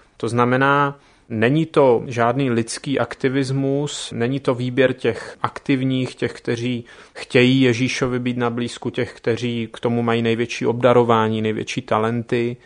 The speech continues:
Ostatně záhy uvidíme, že mnozí z nich selhávají,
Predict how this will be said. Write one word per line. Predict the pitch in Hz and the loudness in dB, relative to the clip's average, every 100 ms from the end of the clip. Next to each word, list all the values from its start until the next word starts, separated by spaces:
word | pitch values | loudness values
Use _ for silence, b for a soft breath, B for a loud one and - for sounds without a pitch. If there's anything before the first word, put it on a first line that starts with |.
| b b - | b b -18
Ostatně | - - - 117 107 104 b b _ | -4 -4 0 2 2 -2 b b _
záhy | 117 110 107 120 | 0 2 2 0
uvidíme, | 113 110 110 110 110 | 0 -2 0 2 2
že | 113 110 107 | 2 -2 -4
mnozí | 123 113 107 104 110 | -6 -2 -2 -2 -2
z | |
nich | 120 117 | -2 -4
selhávají, | - 117 113 113 113 117 113 113 117 120 | 0 2 4 4 4 4 2 2 -2 -4